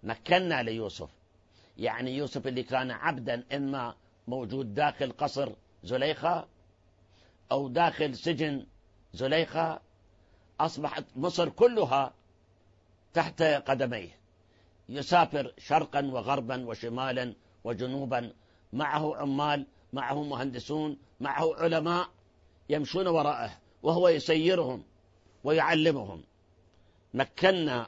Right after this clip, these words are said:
الله يقول مكنا، الذي مكنه هو الله. "ليوسف في الأرض"، أرض مصر، "يتبوأ منها حيث يشاء"، يعني عجبه يسافر إلى شمال مصر، جنوبها، شرقها، غربها،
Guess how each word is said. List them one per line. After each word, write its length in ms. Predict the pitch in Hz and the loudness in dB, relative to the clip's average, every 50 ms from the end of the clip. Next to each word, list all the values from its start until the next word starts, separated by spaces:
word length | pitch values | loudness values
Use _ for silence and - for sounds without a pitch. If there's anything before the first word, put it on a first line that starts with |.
| - - | -4 -4
الله 180 | 123 135 143 | -4 -2 0
يقول 280 | 139 131 120 151 147 139 | 0 0 0 -2 -2 -2
مكنا، 600 | 127 120 - - - 139 135 123 110 87 71 - - _ _ - | -4 -6 -8 -4 -4 -2 -2 -2 -4 -6 -10 -14 -18 _ _ -12
الذي 240 | 95 107 120 110 120 | -8 -8 -6 -6 -6
مكنه 340 | 120 127 123 - 156 156 165 | -6 -6 -6 -6 -4 -4 -2
هو 220 | 151 143 156 160 | -2 -2 -2 -2
الله. 320 | 151 143 151 151 147 - - - _ _ _ _ _ _ _ _ _ _ _ _ _ _ _ _ _ _ _ _ _ - | -2 -2 -2 -2 -2 -4 -6 -10 _ _ _ _ _ _ _ _ _ _ _ _ _ _ _ _ _ _ _ _ _ -8
"ليوسف 560 | 113 120 135 165 180 190 - - 143 131 147 | -4 -2 0 2 2 0 2 2 2 2 2
في 160 | 143 - 147 | 2 2 2
الأرض"، 420 | 135 131 - - 160 170 165 135 - - | 0 0 2 4 4 4 4 2 0 -2
أرض 180 | 123 123 107 127 | -2 -2 0 -2
مصر، 500 | 123 127 151 139 - 175 190 180 165 - - _ _ _ _ _ _ _ _ _ _ _ _ - | -2 -2 -4 0 2 2 2 2 0 -4 -10 _ _ _ _ _ _ _ _ _ _ _ _ -2
"يتبوأ 800 | - 127 123 - 135 123 123 180 196 180 165 151 143 - 123 127 | -2 0 0 0 0 2 4 4 4 6 6 4 2 4 2 2
منها 480 | 123 127 123 123 117 117 151 180 185 | 2 2 0 -2 0 0 2 2 2
حيث 300 | 127 - 156 165 156 - | 2 2 2 2 2 0
يشاء"، 580 | 139 139 139 120 110 - 127 135 131 127 123 - - _ _ _ _ _ _ _ _ _ _ _ _ _ _ _ _ _ - | -2 -2 -2 -4 -2 0 2 2 2 2 0 -4 -10 _ _ _ _ _ _ _ _ _ _ _ _ _ _ _ _ _ 0
يعني 300 | 143 156 143 147 151 151 | 0 2 2 2 0 -2
عجبه 340 | 120 139 139 131 160 151 160 | -2 -2 0 0 0 2 0
يسافر 420 | 147 135 - - 156 147 127 139 | 0 -2 0 0 2 2 2 0
إلى 280 | 139 - 127 127 131 113 | -2 -4 -4 -4 -4 -4
شمال 400 | - - 123 120 135 143 147 147 | -2 -4 -4 0 0 0 0 0
مصر، 360 | 156 135 - 123 165 165 - - _ _ _ _ _ _ _ | -2 -4 -2 -4 -4 -4 -6 -12 _ _ _ _ _ _ _
جنوبها، 720 | 85 87 127 127 135 151 160 147 165 143 139 151 160 147 - - - _ _ | -6 -2 -2 0 0 0 -2 -2 0 0 2 2 0 0 -4 -10 -20 _ _
شرقها، 680 | - - 143 147 147 - 156 151 139 151 160 156 156 - - _ _ - | -2 0 0 0 0 -2 -2 0 2 2 2 2 0 -4 -10 _ _ -2
غربها، 600 | 107 147 156 147 131 156 139 135 151 151 143 | 0 0 0 2 0 -2 0 2 2 2 0